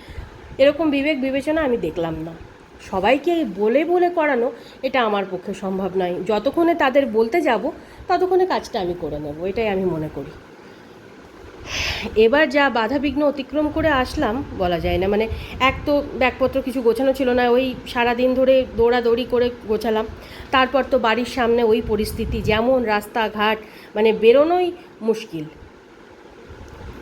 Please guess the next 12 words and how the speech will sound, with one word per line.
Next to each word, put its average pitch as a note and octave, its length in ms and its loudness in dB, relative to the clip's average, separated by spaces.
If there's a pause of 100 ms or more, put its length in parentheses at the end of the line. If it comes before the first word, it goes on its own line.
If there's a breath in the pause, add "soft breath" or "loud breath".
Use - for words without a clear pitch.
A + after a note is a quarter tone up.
(140)
এবার G#3+ 220 2
যে C#4 120 2
আসতে A3+ 340 0
পেরেছি E4+ 400 0
এটাই C4 260 2
অনেক। E3+ 280 -4 (640)
তবে D#4 160 2
ভেবেই E4 280 4
রেখেছিলাম D#4 460 2
যেভাবেই D#4 440 0
হোক D4+ 180 0
যাব, G3+ 360 0